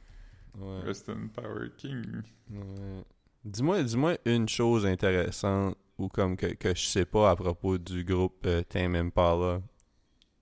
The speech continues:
Speaker 2: Ok, euh, ça, ça t'en viendra pas. Euh,
Speaker 1: <laughs>
Speaker 2: tu, tu, en, en en parlant, t'as utilisé le mot groupe ? Vrai ou pas vrai ?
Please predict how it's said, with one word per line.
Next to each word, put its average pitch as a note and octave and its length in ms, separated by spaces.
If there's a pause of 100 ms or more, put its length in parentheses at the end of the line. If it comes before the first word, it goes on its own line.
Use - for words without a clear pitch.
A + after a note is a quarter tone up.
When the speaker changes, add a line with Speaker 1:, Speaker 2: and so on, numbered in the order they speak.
(1040)
Speaker 2:
Ok, A2 160
euh, G#2+ 460
ça, B2 220 (100)
ça - 180
t'en G2+ 180
viendra F#2+ 360
pas. A2 180 (560)
Euh, G#2 160 (380)
Speaker 1:
<laughs> - 380
Speaker 2:
tu, C3+ 160
tu, - 140 (320)
en, G#2 60 (120)
en B2 160
en A#2+ 40
parlant, A#2+ 240
t'as A#2 160
utilisé G#2 260
le A2+ 60
mot G#2+ 240
groupe ? A2 460 (880)
Vrai G#2+ 340
ou C3+ 80
pas G#2+ 160
vrai ? G#2 240